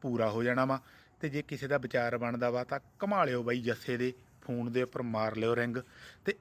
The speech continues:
ਆ ਜਾਓ, ਜਿਹੜੀ ਹੁਣ ਤੁਹਾਨੂੰ ਅੱਗੇ ਆਪਾਂ ਇਹ ਜਿਹੜੀ ਘੋੜੀ ਦਿਖਾਉਣ ਲੱਗਿਆ ਮਿੱਤਰੋ, ਇਕਾਹਠ ਇੰਚ ਇਹਦਾ ਕੱਦ ਆ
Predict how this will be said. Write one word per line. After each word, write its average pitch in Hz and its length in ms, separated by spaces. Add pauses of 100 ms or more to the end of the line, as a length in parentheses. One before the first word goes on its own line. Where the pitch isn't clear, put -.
(100)
ਆ 151 160
ਜਾਓ, 147 140
ਜਿਹੜੀ 160 180
ਹੁਣ 160 160
ਤੁਹਾਨੂੰ 165 300 (160)
ਅੱਗੇ 139 280
ਆਪਾਂ 139 260 (280)
ਇਹ 208 180
ਜਿਹੜੀ 196 280
ਘੋੜੀ 160 160
ਦਿਖਾਉਣ 123 340
ਲੱਗਿਆ 110 200
ਮਿੱਤਰੋ, 113 300
ਇਕਾਹਠ 196 600
ਇੰਚ 185 220
ਇਹਦਾ 160 180
ਕੱਦ 107 360
ਆ 131 100